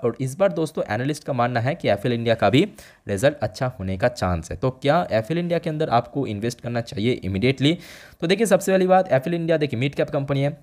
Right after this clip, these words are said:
ये आपको दिमाग में होना चाहिए। दूसरी बात कुछ नेगेटिव फैक्टर्स भी हैं, पॉजिटिव फैक्टर्स तो हमने बात कर लिया अच्छी कंपनी है,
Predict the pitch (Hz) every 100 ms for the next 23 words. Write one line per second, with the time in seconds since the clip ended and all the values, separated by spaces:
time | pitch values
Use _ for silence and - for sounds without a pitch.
0 | _ 110 127 127 123 120 120 120 107 104
1 | 110 110 117 143 - _ 123 147 - 156
2 | 156 170 185 113 123 151 - - 120 101
3 | 92 85 87 _ 104 123 143 139 139 139
4 | - 139 120 113 117 127 170 - 127 117
5 | 90 92 80